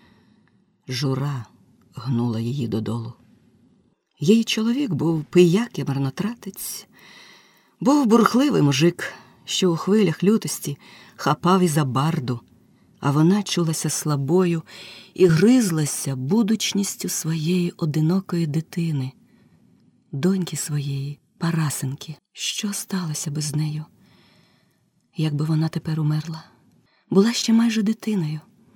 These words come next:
бо числила ледве шістнадцять років. Не знала ще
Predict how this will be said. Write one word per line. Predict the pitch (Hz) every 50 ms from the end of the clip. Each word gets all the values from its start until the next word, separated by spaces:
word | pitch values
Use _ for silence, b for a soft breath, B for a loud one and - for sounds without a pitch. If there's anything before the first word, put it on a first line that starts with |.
| b b b b b b b b b
бо | b 180 185
числила | 185 - 233 247 240 - - 170 151 160
ледве | 165 175 226 254 220 208 220
шістнадцять | 214 - - 175 - 185 185 196 196 - - 190 -
років. | 185 185 175 151 - - 147 147 - _ _ _ _ _ _ _ _ _ _ _ _ _ _ _ -
Не | 185 180 185 170
знала | 156 196 233 240 190 170 170
ще | - - - - 160 156 151